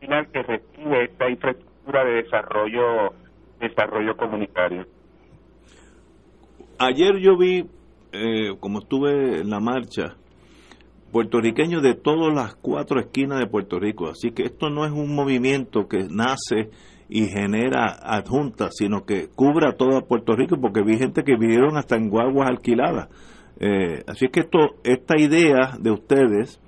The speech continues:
Speaker 2: de Casa Pueblo, se está esparciendo por la isla. ¿Es, es, mi pensar es correcto o d-, d-, dame
Speaker 1: Sí,
Speaker 2: tu
Speaker 1: mira,
Speaker 2: parecer?
Speaker 1: en,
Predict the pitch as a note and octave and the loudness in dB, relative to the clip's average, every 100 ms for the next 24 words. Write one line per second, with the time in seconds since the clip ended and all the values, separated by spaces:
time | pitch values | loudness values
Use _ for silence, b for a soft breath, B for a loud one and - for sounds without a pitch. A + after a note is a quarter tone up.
0 | - F#2 G2 G#2+ B2 A2+ C#3+ C3+ G#2 A2 | -6 -4 -2 -4 -4 -2 2 2 0 -4
1 | B B B B B B - - G#2 - | B B B B B B -20 -4 -4 -2
2 | B2+ C3+ C#3 C3+ A2 - B2+ G#2+ - C3 | -2 -2 0 0 -2 0 0 0 0 0
3 | D3+ C#3+ - A#2+ A2 G#2+ B2+ F#2+ E2 - | 2 0 0 0 0 2 0 0 -6 -2
4 | A2+ C3+ - B2+ C3+ - _ _ - A#2 | -2 -2 -2 -4 -4 -10 _ _ -8 -2
5 | B2 A#2+ A#2 B2+ A#2+ C3+ E3 F3 E3+ D#3 | 0 -2 0 0 0 2 2 2 0 0
6 | C#3+ F#3 G3 G3 E3 - A#2 A2+ G2+ B1 | 2 2 2 0 0 0 2 2 0 -4
7 | D2 G2 - - - - - A2 A#2+ A#2 | -10 -12 -14 -20 -20 -20 -10 -4 -2 2
8 | D3 D#3+ D#3 D#3 - B2 B2+ C#3+ | 4 6 6 4 2 0 -4 -6